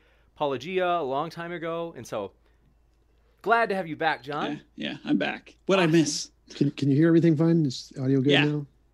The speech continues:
Speaker 2: Yeah, yeah.
Speaker 3: All right, cool. So picking up where I left off, are there codes in non-organic systems?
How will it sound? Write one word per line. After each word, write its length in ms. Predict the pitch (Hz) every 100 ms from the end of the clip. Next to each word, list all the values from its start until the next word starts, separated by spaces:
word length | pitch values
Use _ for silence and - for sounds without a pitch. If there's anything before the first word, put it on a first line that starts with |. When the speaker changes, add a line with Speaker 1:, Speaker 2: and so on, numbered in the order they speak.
| _ -
Speaker 2:
Yeah, 260 | - 151 147 - _
yeah. 180 | - - - _ _ _ _ -
Speaker 3:
All 80 | 143
right, 80 |
cool. 260 | - 165 120
So 180 | - 131
picking 240 | 185 185
up 140 | 180 175
where 80 |
I 60 | 160
left 180 | 156 151
off, 260 | 139 107 - -
are 140 | 180
there 140 | 185 180
codes 440 | - 185 185 156
in 200 | 156 143
non-organic 580 | 151 170 165 135 156 143
systems? 560 | 151 127 110 95 -